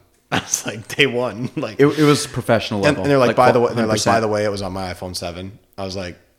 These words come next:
Speaker 1: "Okay, whatever, dude. Like, <laughs> it's done." So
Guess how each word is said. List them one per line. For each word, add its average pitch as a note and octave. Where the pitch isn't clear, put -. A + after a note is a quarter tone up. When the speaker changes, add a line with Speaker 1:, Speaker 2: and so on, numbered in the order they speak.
Speaker 1:
"Okay, E2
whatever, F#2+
dude. F#2
Like, F2
<laughs> -
it's A2+
done." G2
So G2